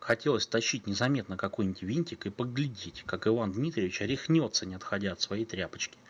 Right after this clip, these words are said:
когда маузер не соберётся. Но это было невозможно. В тридцать восьмом такое могло быть расценено не иначе, как политическая диверсия.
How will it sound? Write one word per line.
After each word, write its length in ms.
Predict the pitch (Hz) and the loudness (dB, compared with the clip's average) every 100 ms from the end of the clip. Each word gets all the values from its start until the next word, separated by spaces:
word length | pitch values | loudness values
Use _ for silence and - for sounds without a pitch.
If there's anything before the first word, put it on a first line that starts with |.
| - - - | -20 -20 -6
когда 220 | 98 117 | 6 6
маузер 400 | 135 147 104 104 | 8 8 6 0
не 120 | 113 | -2
соберётся. 600 | - 113 113 95 76 - - _ - - - - - - _ _ - | 0 2 2 0 -4 -6 -6 _ -20 -20 -20 -20 -20 -20 _ _ -6
Но 260 | 113 143 175 | 2 6 6
это 160 | 143 | 4
было 220 | 123 123 117 | 4 4 4
невозможно. 600 | 110 101 90 90 82 82 - _ - - - - - - | 2 0 -2 -6 -8 -14 -20 _ -20 -20 -20 -20 -20 -18
В 60 | - | -2
тридцать 340 | 185 185 147 | 2 2 4
восьмом 400 | 147 - 160 139 _ _ _ | 4 6 4 4 _ _ _
такое 320 | - 117 151 | 4 6 6
могло 320 | 123 123 135 135 | 4 2 2 2
быть 160 | 113 | 2
расценено 540 | 113 113 - 120 107 107 | 0 2 2 4 2 2
не 140 | 113 | 0
иначе, 240 | 123 107 | 0 -2
как 160 | - - | -6 -2
политическая 600 | 110 107 127 - - 110 | 0 0 0 2 2 0
диверсия. 540 | 98 104 87 - - | 0 0 2 0 -4